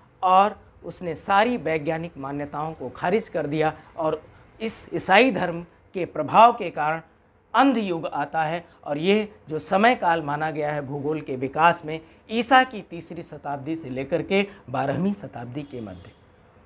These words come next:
यहाँ पर जो धार्मिक,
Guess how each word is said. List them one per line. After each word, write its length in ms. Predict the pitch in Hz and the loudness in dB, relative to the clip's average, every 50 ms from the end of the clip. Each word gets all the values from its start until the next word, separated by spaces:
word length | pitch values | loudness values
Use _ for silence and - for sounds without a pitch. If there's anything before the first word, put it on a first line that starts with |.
| _ _ _ _ _ _ _ _ _ _ _ _ _ - | _ _ _ _ _ _ _ _ _ _ _ _ _ 2
यहाँ 320 | 190 214 220 233 262 277 285 | 10 10 12 12 12 12 10
पर 320 | 285 269 262 254 269 - - _ _ _ _ _ _ _ _ _ _ _ _ | 8 4 2 2 0 -6 -14 _ _ _ _ _ _ _ _ _ _ _ _
जो 440 | 156 196 214 226 233 226 226 226 - _ _ - | -2 2 2 2 2 0 -4 -10 -18 _ _ -12
धार्मिक, 580 | 135 - - 196 202 226 240 262 285 277 - | -6 4 8 10 10 10 10 6 2 0 -4